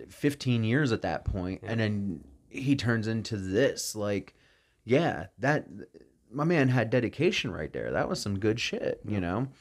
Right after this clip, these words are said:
Speaker 1: So I give it to, give it to him mainly. I mean, Lulu also kicked ass in the movie too.
Speaker 2: That feral ass scream at the end. <gasps>
Speaker 1: Yeah. Yeah. Yeah. Facts. Um, soundtrack.
Speaker 2: I'm, I'm gonna be honest.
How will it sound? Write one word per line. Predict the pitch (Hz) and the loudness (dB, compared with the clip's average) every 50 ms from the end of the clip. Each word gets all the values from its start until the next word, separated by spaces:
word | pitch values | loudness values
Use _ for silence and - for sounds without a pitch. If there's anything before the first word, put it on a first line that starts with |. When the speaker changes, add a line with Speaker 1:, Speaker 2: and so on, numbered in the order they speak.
| - _ _ _ _ | -20 _ _ _ _
Speaker 1:
So | - - 117 113 117 | -8 -2 0 2 2
I | 127 127 | 2 2
give | 117 139 147 | 2 0 0
it | 147 - - | 0 -2 -4
to, | - 107 92 85 82 - - | -2 -2 0 0 -2 -4 -6
give | 98 110 123 | -6 -6 -4
it | 131 | -2
to | - 117 | -2 0
him | 101 110 123 139 123 98 | 2 2 4 4 4 2
mainly. | 92 98 113 110 92 87 90 | 2 2 0 0 0 -2 -2
I | 92 | -2
mean, | 98 98 95 87 | -2 -2 -2 -2
Lulu | 98 107 113 110 101 92 90 87 | 0 0 2 2 2 2 2 2
also | 69 82 92 90 - - 87 73 | 2 2 0 0 0 -2 -4 -4
kicked | - - - - - - | -4 -4 -6 -6 -6 -6
ass | - - - - - | -10 -10 -10 -12 -12
in | 82 67 | -12 -12
the | |
movie | 62 55 62 55 | -10 -10 -12 -14
too. | - - 60 55 50 - - - | -10 -6 -6 -6 -6 -8 -12 -12
Speaker 2:
That | 113 113 101 82 - - - _ _ - - - | -12 -12 -12 -14 -16 -20 -20 _ _ -20 -20 -10
feral | - 123 120 120 123 120 113 92 | -8 -6 -4 -4 -4 -4 -4 -4
ass | 110 113 113 110 - | -4 -4 -6 -6 -8
scream | - - - 95 101 104 104 104 | -10 -12 -14 -14 -12 -10 -8 -8
at | 107 - | -10 -10
the | 113 117 | -10 -8
end. | 117 123 135 151 156 - | -6 -6 -6 -6 -4 -2
<gasps> | |
Speaker 1:
Yeah. | 107 101 107 120 123 107 101 90 - - - - - - - - - | -2 0 0 0 -2 -4 -4 -6 -10 -14 -14 -14 -16 -14 -12 -6 -2
Yeah. | 104 95 71 62 - - _ _ - | 0 0 0 -2 -4 -10 _ _ -8
Yeah. | 95 76 58 - - - _ _ _ _ - - - | -4 -4 -4 -4 -8 -18 _ _ _ _ -20 -20 -20
Facts. | - - - - - - - _ - - - - _ _ _ _ _ _ _ - | -20 -10 -10 -8 -8 -8 -14 _ -12 -12 -12 -12 _ _ _ _ _ _ _ -6
Um, | - 98 98 98 95 95 95 95 95 _ _ _ _ - - _ _ _ _ - | 0 2 4 4 4 4 2 0 -2 _ _ _ _ -20 -20 _ _ _ _ -2
soundtrack. | - 123 113 - - - _ _ _ _ _ _ _ _ _ _ _ _ _ _ _ _ _ _ _ _ _ _ _ _ _ - | 0 0 0 0 -2 -6 _ _ _ _ _ _ _ _ _ _ _ _ _ _ _ _ _ _ _ _ _ _ _ _ _ -12
Speaker 2:
I'm, | 180 190 - | -12 -12 -10
I'm | - 208 | -8 -6
gonna | 220 214 208 | -4 -2 -2
be | 196 190 180 | 0 0 0
honest. | 185 165 127 - | 0 -2 -2 -4